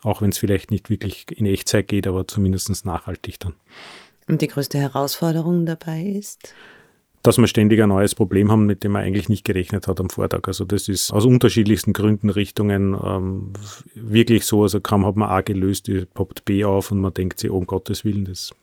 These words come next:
Speaker 1: oje, das ist jetzt, stimmt, ähm, wie kriegen wir das in den Griff?“
Speaker 2: Und es hat nichts mit Corona zu tun?
Speaker 1: Das hat nichts mit Corona zu
Speaker 2: Ist
Speaker 1: tun.
Speaker 2: immer so.
Speaker 1: Genau, das ist immer so.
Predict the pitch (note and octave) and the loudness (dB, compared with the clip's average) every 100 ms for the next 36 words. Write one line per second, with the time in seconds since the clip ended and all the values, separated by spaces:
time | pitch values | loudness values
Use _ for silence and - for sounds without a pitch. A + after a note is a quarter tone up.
0 | F#3+ D3+ G2 F#2+ G2 G2 - G2 G#2 F#2+ | -12 -4 0 0 -2 -4 -6 -6 -6 -8
1 | - - - A2+ A2 - - A2 F#2+ F#2+ | -8 -6 2 4 4 -2 -8 -2 0 0
2 | F#2 G#2 G2 - F#2 F2+ - F#2 F#2 - | -6 -6 -4 -2 -2 -4 -6 -6 -4 -6
3 | _ _ - C#3+ C#3+ A#2+ D3+ - D3+ - | _ _ -4 -2 0 0 0 0 -2 -2
4 | B2 A#2+ A#2 - A#2 A#2 A#2 - A2+ - | -2 -4 -6 -10 -12 -10 -10 0 2 4
5 | G2 G#2+ - G#2+ - G2 G2+ G#2 - G#2 | 2 2 2 -2 0 0 2 2 2 0
6 | G#2 - C#3 A2+ - G2 E2+ F2 - G2+ | 4 6 4 2 2 2 2 -2 -4 -4
7 | - F2+ - A#2 | -6 -8 -10 -12